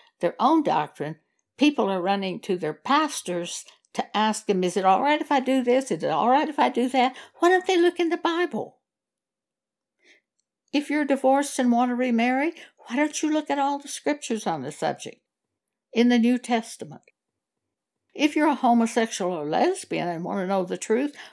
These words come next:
why don't you look at the Scriptures? Romans chapter one, verse twenty-six through twenty-eight. You don't run to a pastor asking him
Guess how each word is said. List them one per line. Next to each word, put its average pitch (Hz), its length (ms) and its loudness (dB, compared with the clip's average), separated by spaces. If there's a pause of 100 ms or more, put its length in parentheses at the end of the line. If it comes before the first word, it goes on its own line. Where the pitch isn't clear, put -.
why 214 120 -10
don't 285 240 -2
you 302 80 0
look 285 200 0
at 302 100 -6
the 285 100 -2
Scriptures? - 840 -4 (380)
Romans 214 400 0
chapter 262 320 -2
one, 262 540 -4 (640)
verse 208 400 -2
twenty-six 226 640 -2
through 240 180 -2
twenty-eight. 240 680 -4 (1160)
You 320 120 4
don't 302 220 6
run 226 240 4
to 202 140 -4
a 185 40 -2
pastor 226 800 -6
asking 196 540 -6
him 208 520 -4